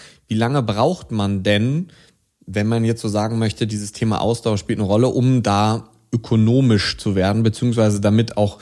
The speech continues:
der Fettstoffwechsel, das, was wir ja gerade eben angesprochen haben oder du angesprochen hast, damit das überhaupt merkt, dass es mal arbeiten soll?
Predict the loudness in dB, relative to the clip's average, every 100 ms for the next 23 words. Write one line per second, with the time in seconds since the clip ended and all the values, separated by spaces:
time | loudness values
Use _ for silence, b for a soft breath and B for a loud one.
0 | B B B B -2 -2 0 -2 -2 -10
1 | -20 _ -14 -6 -4 -2 -6 -4 -4 -4
2 | -6 -10 -4 -2 0 0 0 0 -2 -2
3 | -4 -4 -4 -2 -2 -2 -2 -2 -2 -2
4 | -2 0 0 0 -4 -4 -2 0 0 -2
5 | -6 -4 0 0 0 -2 -6 -4 -8 -6
6 | -6 -4 -4 -2 -2 -2 -4 -2 -4